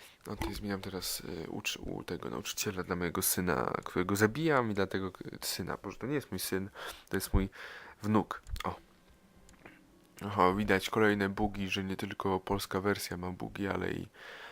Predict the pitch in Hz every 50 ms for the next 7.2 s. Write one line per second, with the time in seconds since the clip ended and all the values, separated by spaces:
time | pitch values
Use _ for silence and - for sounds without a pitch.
0 | - - - - 95 95 - - - - 95 90 - 90 98 101 98 98 90 95
1 | - - - - 98 98 104 117 120 117 117 107 107 104 107 101 104 101 101 98
2 | - - 110 104 104 107 101 - 107 98 101 104 104 104 101 101 101 98 98 101
3 | - - - - 101 101 - - - 117 110 110 - - - - - - - -
4 | - - - - - - - - 113 107 104 101 101 113 104 107 98 90 92 -
5 | 87 - - 92 - - 87 87 87 90 95 - - - - - - - - -
6 | - _ _ - - - - - - - - - 156 131 - - - 127 123 107
7 | 98 92 95